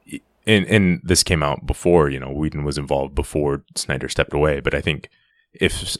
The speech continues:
if Whedon is going to be leading Justice League to the finish line, the earlier he was involved would probably be better.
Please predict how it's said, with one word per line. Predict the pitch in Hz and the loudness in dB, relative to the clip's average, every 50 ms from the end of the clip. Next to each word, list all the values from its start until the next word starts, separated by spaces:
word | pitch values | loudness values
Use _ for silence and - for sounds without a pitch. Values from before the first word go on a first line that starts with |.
| - | 2
if | - 104 - - - - - _ _ | 2 2 2 2 -8 -14 -16 _ _
Whedon | - 92 92 85 78 80 76 | -4 -2 -2 0 0 0 -2
is | 73 73 | -2 -4
going | - 76 78 76 73 | -4 -4 -4 -4 -6
to | - | -4
be | - 78 | -4 -4
leading | 73 73 76 76 76 73 73 | -2 -2 -6 -6 -6 -6 -2
Justice | 71 76 73 - - 76 - - | 0 0 0 0 -2 -2 -2 0
League | 80 78 73 | 0 0 0
to | - - | -4 -6
the | 71 71 | -6 -2
finish | - 95 95 85 - - | 0 2 2 2 0 -2
line, | - 65 71 65 67 73 - _ - - _ _ _ | -8 -8 -8 -8 -10 -12 -12 _ -20 -20 _ _ _
the | - - | -6 0
earlier | - 85 82 82 78 76 76 71 | 2 2 4 4 4 2 0 0
he | - 82 76 | 0 0 0
was | 73 71 67 67 | 0 -2 -2 -4
involved | 67 69 69 73 76 76 71 67 67 71 - | -8 -4 2 4 4 4 4 0 -4 -8 -8
would | - 67 - | -10 -6 -4
probably | - - 69 71 69 64 | 0 0 0 0 0 -2
be | 67 67 | -6 -4
better. | 65 - 69 - - - - - _ | 0 0 0 0 0 -8 -16 -16 _